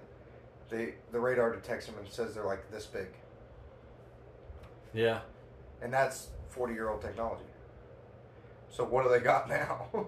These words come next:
Speaker 2: Right, and is the reason they have that technology because of this alien technology they've discovered?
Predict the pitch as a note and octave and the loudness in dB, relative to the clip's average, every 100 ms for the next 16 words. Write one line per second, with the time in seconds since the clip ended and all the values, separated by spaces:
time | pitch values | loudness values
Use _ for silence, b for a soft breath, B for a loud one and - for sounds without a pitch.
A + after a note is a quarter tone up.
0 | - A2+ G#2+ G#2+ A2+ A#2 G#2+ G2 - - | -4 0 0 2 0 -2 -2 -6 -14 -18
1 | - - - - G#2+ G#2+ B2+ C3+ G#2+ G2 | -20 -14 -14 -6 -2 2 2 0 -4 -4
2 | F#2 F#2+ G2 F#2+ G2 F#2+ F#2 F#2 F#2 G2+ | -4 -4 -4 -6 -8 -8 -6 -6 -6 -8
3 | G#2 - F#2 F#2 F#2 F#2+ F#2+ F#2 F2+ - | -8 -8 -8 -8 -10 -10 -10 -10 -10 -12
4 | - - - - - - - - - - | -12 -16 -18 -18 -18 -18 -18 -16 -16 -16
5 | - - - - - - G#2+ A2 G#2 F#2+ | -18 -18 -20 -20 -16 -2 -2 0 -4 -8
6 | F#2+ F#2+ - F#2 F#2 F#2 F#2 F#2 F#2+ F#2 | -12 -12 -8 -8 -8 -8 -8 -8 -8 -8
7 | F2+ F2+ - - F#2+ F#2 F2+ F2+ | -8 -8 -10 -10 -4 -4 -4 -12